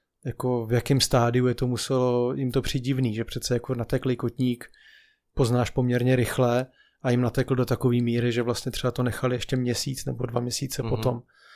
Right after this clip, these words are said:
Speaker 1: Víš, jako, že ty lidi neznali tu, a p-, oni tam vlastně leželi kvůli tomu,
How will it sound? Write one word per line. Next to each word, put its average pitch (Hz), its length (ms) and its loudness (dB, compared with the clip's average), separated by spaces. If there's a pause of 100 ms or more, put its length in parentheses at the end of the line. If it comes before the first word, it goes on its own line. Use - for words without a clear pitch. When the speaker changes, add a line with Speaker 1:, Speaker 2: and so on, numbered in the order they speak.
(320)
Speaker 1:
Víš, 147 200 0
jako, 143 180 4
že 120 100 2
ty 135 100 0
lidi 123 200 2
neznali 117 340 0
tu, 131 240 -4
a 139 100 -6
p-, - 160 -6 (180)
oni 147 140 8
tam 151 120 8
vlastně 147 240 4
leželi 135 300 6
kvůli 135 180 6
tomu, 131 320 4